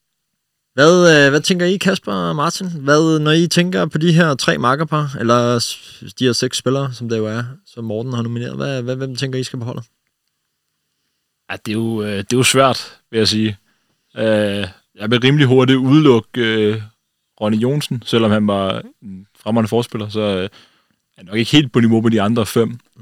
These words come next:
Speaker 2: Øh, jeg vil nok også relativt hurtigt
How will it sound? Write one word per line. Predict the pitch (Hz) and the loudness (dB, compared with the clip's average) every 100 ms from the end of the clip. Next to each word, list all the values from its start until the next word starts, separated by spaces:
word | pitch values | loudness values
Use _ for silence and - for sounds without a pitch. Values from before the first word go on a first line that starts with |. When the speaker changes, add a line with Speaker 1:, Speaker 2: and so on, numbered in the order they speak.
| 110 | -6
Speaker 2:
Øh, | 135 117 104 101 - _ _ _ _ - | -2 0 0 -2 -6 _ _ _ _ -8
jeg | 110 | -2
vil | |
nok | 127 143 | 2 6
også | 147 135 | 6 4
relativt | 135 143 139 135 | 4 4 6 6
hurtigt | 135 139 135 | 8 8 6